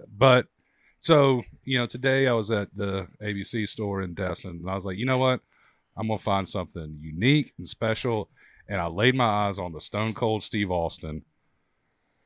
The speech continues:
Broken Skull American Lager. They also had an I P A,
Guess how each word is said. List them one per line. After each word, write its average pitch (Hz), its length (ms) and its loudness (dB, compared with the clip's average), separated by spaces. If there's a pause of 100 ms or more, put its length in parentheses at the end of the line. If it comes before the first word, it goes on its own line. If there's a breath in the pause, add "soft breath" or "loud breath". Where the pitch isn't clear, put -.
(120)
Broken 113 480 4
Skull 107 400 4
American 92 440 0
Lager. 82 460 -2 (420)
They 90 100 -2
also 104 200 2
had 117 100 4
an 113 100 2
I 104 120 6
P 90 220 -2
A, 69 240 -6